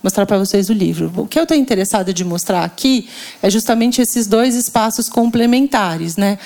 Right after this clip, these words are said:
A biblioteca, o gabinete e o salão. Quando a gente olha pra o espaço reservado ao homem, que é esse gabinete e essa biblioteca, o que que a gente percebe?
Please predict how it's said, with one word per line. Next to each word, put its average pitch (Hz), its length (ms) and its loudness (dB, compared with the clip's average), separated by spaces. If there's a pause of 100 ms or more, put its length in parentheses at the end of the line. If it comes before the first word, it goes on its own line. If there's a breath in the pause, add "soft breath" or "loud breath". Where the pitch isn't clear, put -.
(140 loud breath)
A 185 120 -2
biblioteca, 196 560 0
o - 20 2
gabinete 208 720 0
e 233 260 2
o 220 120 0
salão. 226 460 -2 (640 loud breath)
Quando 277 220 2
a 370 60 4
gente 311 320 2
olha 185 500 2
pra 190 340 0
o 170 120 -2
espaço 165 840 -2
reservado 185 580 2
ao 165 120 2
homem, 202 440 2
que 185 120 0
é 175 100 4
esse 180 160 -2
gabinete 170 840 0
e 196 120 4
essa 180 200 0
biblioteca, 175 840 0 (300 loud breath)
o 277 40 4
que 381 140 -2
que 370 140 2
a 330 40 4
gente 285 240 4
percebe? 165 800 -2